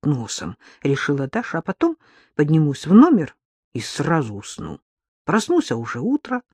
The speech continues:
а потом день закончится, и на следующее утро отъезд. Осталось не так уж и много». Совершенно не представляя себе, как она протянет это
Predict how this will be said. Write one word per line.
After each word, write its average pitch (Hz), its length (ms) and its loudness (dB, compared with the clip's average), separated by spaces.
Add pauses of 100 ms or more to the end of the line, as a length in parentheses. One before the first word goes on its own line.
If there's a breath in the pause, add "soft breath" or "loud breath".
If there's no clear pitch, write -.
(540 soft breath)
а - 80 -12
потом 262 300 8
день 214 360 4
закончится, 196 640 0
и 330 40 4
на 311 140 6
следующее 233 520 4
утро 185 360 -2 (220 loud breath)
отъезд. 127 720 -12 (640)
Осталось 285 500 -2
не 240 100 6
так - 220 -8
уж - 140 -6
и 143 40 -4
много». 120 440 -8 (1500)
Совершенно 156 920 2
не 156 120 6
представляя 139 680 -2
себе, 135 420 -4 (500 soft breath)
как 131 200 -2
она 156 180 6
протянет 156 800 -2
это 147 420 -2